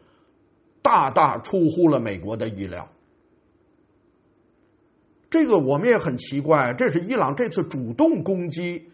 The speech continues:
美军基地，而且攻击埃及的那个美军的设施，美国人的设施，以前他没这么，不敢这样，那，那这次他非常的咄咄逼人，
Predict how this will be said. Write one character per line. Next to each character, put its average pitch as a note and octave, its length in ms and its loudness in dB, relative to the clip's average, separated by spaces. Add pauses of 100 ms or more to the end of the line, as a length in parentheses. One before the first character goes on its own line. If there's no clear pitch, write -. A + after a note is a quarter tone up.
(140)
美 C3 200 -4
军 D3 220 -2
基 D3+ 160 -6
地， C3+ 240 0
而 C#3 200 0
且 B2 120 -4
攻 D#3+ 260 -2
击 D#3 200 -2
埃 D#3 280 2
及 A#2 260 -6
的 C3 120 -4
那 B2 160 -4
个 G#2 100 -6
美 G2+ 240 -8
军 D3 220 -2
的 C3 140 0
设 A#2 220 -4
施， - 120 -18 (220)
美 A#2+ 180 -6
国 C3 160 0
人 C#3+ 140 -2
的 D3 80 0
设 C#3+ 240 -4
施， E3 340 -6 (340)
以 F#3 180 0
前 F3+ 240 -2
他 G#3 100 -2
没 G3+ 240 -2
这 A3+ 140 -4
么， E3+ 260 -6 (160)
不 B3+ 120 -4
敢 G#2 220 -6
这 B2 160 -6
样， A2+ 280 -10
那， F#3 140 -6
那 G#3+ 140 -6
这 G#3+ 220 -2
次 E3+ 220 -6
他 - 120 -8
非 - 240 -8
常 D3+ 180 -8
的 C#3 100 -2
咄 C3 220 0
咄 C#3 140 4
逼 C3 140 -4
人， F#2+ 240 -8